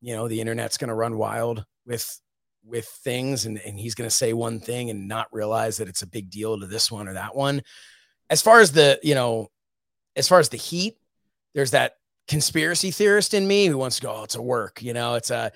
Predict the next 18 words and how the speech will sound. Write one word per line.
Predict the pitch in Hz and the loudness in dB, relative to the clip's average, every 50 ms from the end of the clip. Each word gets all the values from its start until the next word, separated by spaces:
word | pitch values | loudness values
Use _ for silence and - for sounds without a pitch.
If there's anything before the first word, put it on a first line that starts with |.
| - - - - - | -14 -20 -16 -8 -6
they | 143 143 | -6 -4
told | - - 165 165 165 | 0 2 4 4 4
him | 160 160 | 4 2
to | 151 - | 2 2
end | - 156 156 156 151 | 2 0 0 0 0
the | 143 | -2
show | - - 156 147 143 139 131 | 0 2 4 4 4 4 2
because | 120 123 113 - 135 131 127 123 123 120 113 110 | -2 -6 -8 -4 -2 -2 -2 -2 -2 -4 -6 -6
he, | - - 131 143 - | -8 -8 -8 -10 -8
how | - - 143 139 | -4 -2 -2 -2
can | 135 139 139 | -2 -4 -6
he | 135 143 | -6 -2
go | 127 135 131 131 | 0 0 2 2
on | 131 135 131 131 | 2 0 -2 -2
and | 123 123 | -4 -6
do | 117 127 139 135 | -6 -6 -6 -2
this, | 131 131 127 120 - | -2 -2 0 0 -2
whatever." | 135 127 127 117 | -2 -4 -4 -6